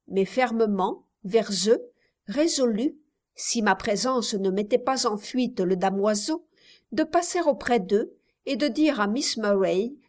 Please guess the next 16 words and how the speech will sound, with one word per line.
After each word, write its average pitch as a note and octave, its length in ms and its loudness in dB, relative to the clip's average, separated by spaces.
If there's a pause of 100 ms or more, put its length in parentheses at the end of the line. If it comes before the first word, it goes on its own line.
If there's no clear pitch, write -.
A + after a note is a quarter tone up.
(160)
que D#4 100 0
sa D4+ 180 2
mère C4+ 400 0
la F#3 120 2
demandait. F#3+ 640 -2 (1500)
Elle C#4 140 0
était C#4 200 0
vraiment A3 360 2
charmante, F#3 840 -2 (340)
se - 240 -6
promenant A3 560 2
lentement A3+ 640 2
sous A#3+ 200 -4
les G3+ 140 0
marronniers G#3+ 500 2
verdoyants G#3 800 0